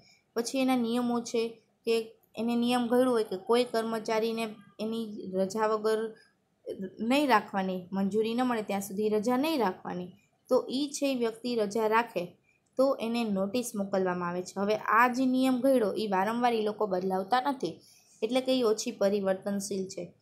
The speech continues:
એવી જ રીતે કોઈ વ્યક્તિને જો એકમમાંથી છૂટું થવું હોય તો અગાઉ એને નોટિસ આપવાની હોય છે. તો ઈ નોટિસના જે નિયમો છે ઈ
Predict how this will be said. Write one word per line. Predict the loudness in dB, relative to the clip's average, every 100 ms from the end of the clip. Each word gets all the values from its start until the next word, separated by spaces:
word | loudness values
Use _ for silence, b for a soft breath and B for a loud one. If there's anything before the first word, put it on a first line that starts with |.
| _ _ 0
એવી | 2 2
જ | 0
રીતે | -2 -2 -6
કોઈ | -2 2 2
વ્યક્તિને | 2 -2 -2 -6 -4 -2 -4
જો | -2 -2 -2 -6 -8
એકમમાંથી | -8 -4 -4 -4 -6 -10
છૂટું | -10 -6 -6
થવું | -6 0 2 2 0
હોય | -2
તો | -4 -4
અગાઉ | -2 2 2 2
એને | -2 -2
નોટિસ | -2 -2 -2 -2 -2 -2
આપવાની | -4 -4 -6 -6
હોય | -6 -8
છે. | -10 -14 -14 _ _ b b b
તો | -4 0
ઈ | 2
નોટિસના | 2 0 -2 -6 -2 0
જે | 0
નિયમો | -2 -2 -2 -2 -2
છે | -4 -6
ઈ | -4 -2 -4 -6